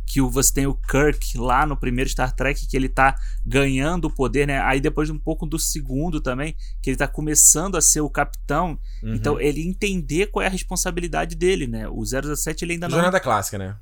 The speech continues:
Speaker 1: É, ele não entende
Speaker 2: O que
Speaker 1: a
Speaker 2: é ser o herói?
Speaker 1: responsabilidade dele ainda, como a... Tanto que ela fala isso pra ele logo no início: que, "Ah, você matou um cara, mas a gente perdeu a investigação do, do maior."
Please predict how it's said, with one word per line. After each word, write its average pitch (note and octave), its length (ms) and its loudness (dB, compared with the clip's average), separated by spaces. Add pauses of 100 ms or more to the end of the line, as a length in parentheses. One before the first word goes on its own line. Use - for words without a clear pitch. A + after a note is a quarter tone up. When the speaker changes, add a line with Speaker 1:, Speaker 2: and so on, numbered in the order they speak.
Speaker 1:
É, A4 200 -4
ele F#3 120 2
não A3 160 0
entende A3+ 300 0
Speaker 2:
O A#3+ 40 -6
que - 60 2
Speaker 1:
a - 60 4
Speaker 2:
é F3+ 40 0
ser - 40 0
o - 20 0
herói? F3+ 120 0
Speaker 1:
responsabilidade E3 760 -2
dele B2 340 -2
ainda, A#2 440 -4
como C#3 400 -6
a... B2 80 -2 (360)
Tanto D#3 200 0
que G3 60 -6
ela A3 120 0
fala D3+ 400 2
isso C#3 160 -2
pra A#2+ 220 -2
ele B2 240 -2
logo B2 340 0
no E3+ 100 -6
início: D3 460 -6 (360)
que, D#3+ 100 -2
"Ah, D3+ 100 6
você D#3 480 2
matou E3+ 380 0
um E3+ 60 -8
cara, F#3 500 2
mas G3 200 -6
a G3 60 0
gente F3 240 -8
perdeu F3 460 -4
a F#3+ 380 -2
investigação E3+ 800 -2
do, G3 200 -6
do D#3+ 120 -2
maior." F3+ 480 0